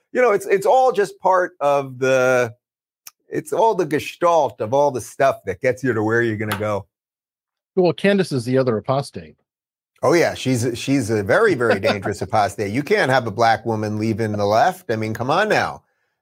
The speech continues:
Speaker 1: And they, they, man, they despise her. They absolutely despise her. And I'm telling you, this is a great, a great, great person. She is a dear friend of mine.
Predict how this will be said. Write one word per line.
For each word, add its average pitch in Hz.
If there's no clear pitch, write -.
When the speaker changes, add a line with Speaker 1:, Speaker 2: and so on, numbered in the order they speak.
Speaker 1:
And 104
they, 131
they, 120
man, 151
they 113
despise 95
her. 85
They 113
absolutely 117
despise 104
her. 117
And 139
I'm 175
telling 160
you, 127
this 131
is 107
a 104
great, 113
a 123
great, 160
great 123
person. 110
She 113
is 104
a 104
dear 131
friend 120
of 113
mine. 110